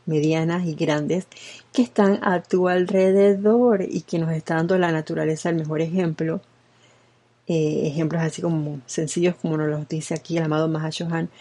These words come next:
pero que al nuestro diario vivir también tenemos esas manifestaciones, em, micro, medianas o macros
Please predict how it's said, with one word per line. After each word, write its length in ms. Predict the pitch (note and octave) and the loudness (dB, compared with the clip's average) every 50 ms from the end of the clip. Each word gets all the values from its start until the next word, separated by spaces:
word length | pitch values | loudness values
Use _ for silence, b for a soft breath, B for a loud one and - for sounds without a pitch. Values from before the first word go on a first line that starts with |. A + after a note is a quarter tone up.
| B B B B B B B B _ | B B B B B B B B _
pero 260 | - F#3+ F3 F3 F3 - | -2 0 0 0 0 0
que 200 | - F#3 F3+ F3 | 0 2 2 4
al 240 | E3+ E3+ F3 E3+ | 4 2 2 2
nuestro 500 | F3 F3+ F3+ F3 E3 - - G3 F3+ F3 | 0 0 0 0 -2 0 2 2 2 4
diario 360 | F3 F#3+ G3+ G#3 A3+ A#3 C4 B3+ | 4 6 6 6 6 6 6 6
vivir 400 | A#3+ G#3+ G3 G3 A3 A#3 B3+ - _ _ | 6 6 8 8 6 6 4 0 _ _
también 500 | - G3 F#3+ F#3 F3+ F3 F#3 A3+ C#4+ E4+ | -2 0 2 2 2 2 4 4 4 4
tenemos 400 | C#4 - - A#3 A#3 A3+ A#3 A#3+ | 4 6 6 8 8 8 8 8
esas 240 | A#3+ A#3 A3+ - A#3 A3 | 6 6 4 2 2 4
manifestaciones, 1200 | G#3 F#3 F3 E3 E3+ - - F3 D#3 - - D#3+ D#3+ - - G3 F#3 F#3+ G3+ G#3+ A3 - - - - _ B B B B B B B B B _ _ _ - | 4 2 2 0 -2 -2 -4 -4 -4 -4 -6 -6 -4 -2 -2 0 2 2 2 2 0 -2 -6 -16 -20 _ B B B B B B B B B _ _ _ -2
em, 400 | F3+ E3 E3 D3+ D3 D3 D3 C3+ - _ _ _ _ _ _ _ _ _ _ _ _ _ _ _ _ _ _ _ _ _ _ _ | -2 0 0 0 -2 -4 -6 -8 -10 _ _ _ _ _ _ _ _ _ _ _ _ _ _ _ _ _ _ _ _ _ _ _
micro, 680 | G#3 G#3+ A3+ G#3+ - - G#3+ G3+ G3+ G#3 G3+ G#3+ G#3+ - _ _ _ _ _ _ _ _ _ _ _ | 6 8 8 8 6 6 6 6 6 4 4 0 -2 -4 _ _ _ _ _ _ _ _ _ _ _
medianas 680 | - F3+ F3 E3 E3+ E3 E3 E3+ E3+ F3 F#3 F#3 E3+ - | -4 -2 0 2 2 2 2 0 0 0 -2 -4 -4 -6
o 80 | - E3+ | -6 -4
macros 600 | D#3+ D#3+ E3 F3 F#3 F3+ - F#3+ E3+ E3 E3+ F#3 | -2 0 0 0 0 0 0 -2 -2 -2 -4 -6